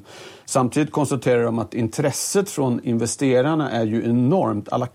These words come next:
kastar sig över såna här E S G-stämplade projekt. Och det, det sa ju också det här nya, nya bolaget nu då, att de ska ta in, eh, via, via lån då. Och, och investerarkollektivet, eh, är ju väldigt, väldigt intresserat, eh, av, av detta. Där har ju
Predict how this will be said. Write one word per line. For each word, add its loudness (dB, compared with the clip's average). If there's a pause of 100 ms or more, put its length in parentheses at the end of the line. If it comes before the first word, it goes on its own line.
kastar -2
sig 2
över 2
såna -2
här 0 (440)
E 4
S 2
G-stämplade 0
projekt. -4
Och 0
det, 2
det 0
sa 2
ju 4
också -2
det 0
här -2
nya, 0
nya 0
bolaget 0
nu -4
då, -4
att -6
de -4
ska -2 (420)
ta 0
in, 4
eh, -2 (320)
via, -2
via 2
lån 2
då. 0
Och, -6
och -8
investerarkollektivet, 0
eh, 2
är 0
ju 2
väldigt, 0
väldigt 0
intresserat, -2
eh, -2
av, -2
av 0
detta. -2
Där 2
har 0
ju 2